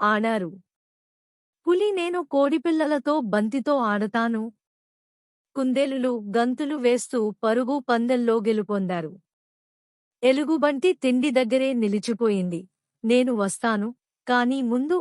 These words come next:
అన్నం ముగించాలి." ఆటలు, పాటలు, తిండి, నవ్వులు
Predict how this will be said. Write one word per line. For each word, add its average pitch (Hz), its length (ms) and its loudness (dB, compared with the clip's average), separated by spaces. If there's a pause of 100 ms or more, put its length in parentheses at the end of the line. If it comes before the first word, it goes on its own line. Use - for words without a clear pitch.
అన్నం 240 340 0
ముగించాలి." 196 640 -2 (1120)
ఆటలు, 254 480 2 (380)
పాటలు, 254 500 0 (360)
తిండి, 247 360 0 (420)
నవ్వులు 240 460 0